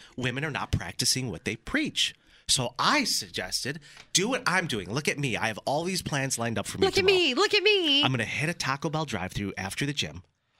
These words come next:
Speaker 1: I'm gonna get two chalupas and a bean burrito.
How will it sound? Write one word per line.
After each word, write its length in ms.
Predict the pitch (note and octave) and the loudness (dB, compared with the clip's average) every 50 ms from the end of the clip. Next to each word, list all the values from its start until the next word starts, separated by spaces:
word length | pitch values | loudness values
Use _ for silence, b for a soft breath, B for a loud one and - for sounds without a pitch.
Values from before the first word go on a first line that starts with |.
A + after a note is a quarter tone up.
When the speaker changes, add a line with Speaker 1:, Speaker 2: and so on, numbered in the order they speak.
| B B B B B - | B B B B B -4
Speaker 1:
I'm 60 | A2 | -4
gonna 100 | A2+ A2 | -2 -2
get 180 | G2+ G2 F2 - | -2 -4 -4 -4
two 140 | - - D3 | -2 -2 0
chalupas 560 | D#3 - G3+ F#3 F3 E3 - D#3+ D#3 D3+ - | 0 0 0 0 -2 -2 0 0 0 0 0
and 80 | C3 A2 | -2 -2
a 20 | |
bean 240 | F2 - G#2 G#2+ A2+ | -2 -2 -2 -2 -2
burrito. 460 | D3 C#3+ C3 G2 F2 E2 F2 A2 C3 | -2 -2 -2 -4 -4 -6 -6 -8 -10